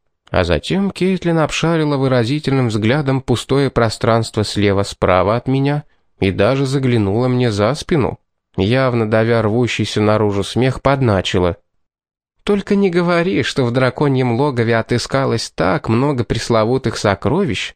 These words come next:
что тебе оказалось не под силу их все уволочь». «Ну, что-то типа того», кривовато ухмыльнувшись, хмыкнул я.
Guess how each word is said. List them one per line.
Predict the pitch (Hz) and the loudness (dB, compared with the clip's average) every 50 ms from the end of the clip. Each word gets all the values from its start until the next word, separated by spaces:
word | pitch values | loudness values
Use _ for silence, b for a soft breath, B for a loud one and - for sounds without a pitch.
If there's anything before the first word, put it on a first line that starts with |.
| _ _ | _ _
что | - - - 214 | -18 -10 -8 -6
тебе | 208 - 208 190 202 208 | -4 -4 -2 0 0 0
оказалось | 202 196 - 185 175 151 139 165 175 175 165 160 - | 0 0 0 0 0 2 0 0 0 0 -2 -2 0
не | 170 170 160 | 0 0 0
под | - 180 175 165 | 0 0 -2 -2
силу | - - - 233 226 185 | -2 -4 -2 -2 0 -2
их | 151 - 139 135 - | -2 -2 -2 -4 -4
все | - - - 127 120 | -6 -4 0 0 2
уволочь». | 120 117 110 110 107 107 110 110 110 - - - - _ _ _ _ _ _ _ _ _ _ _ _ _ | 2 2 2 2 2 2 0 -2 -2 -4 -8 -10 -14 _ _ _ _ _ _ _ _ _ _ _ _ _
«Ну, | - 90 110 190 233 262 | 0 0 2 2 0 0
что-то | 247 - - - 185 202 - - | -2 -2 -2 -2 -2 -2 -4 -6
типа | - - 160 180 - - | -6 -6 -4 -2 -2 -2
того», | - 120 107 101 92 92 98 101 101 92 - _ _ _ _ _ | 0 2 2 2 2 2 0 0 -2 -4 -10 _ _ _ _ _
кривовато | - 95 95 87 90 87 101 135 143 - 123 120 | 0 0 2 2 2 2 0 0 -2 0 0 0
ухмыльнувшись, | 107 - - 107 95 90 95 123 160 160 - - 185 - - | 0 0 0 2 2 2 2 0 -2 -2 -2 -4 -4 -4 -4
хмыкнул | - - 113 101 95 - - 110 113 117 | -2 0 2 2 2 2 0 0 2 2
я. | 107 101 107 82 - - | 2 2 0 0 0 -2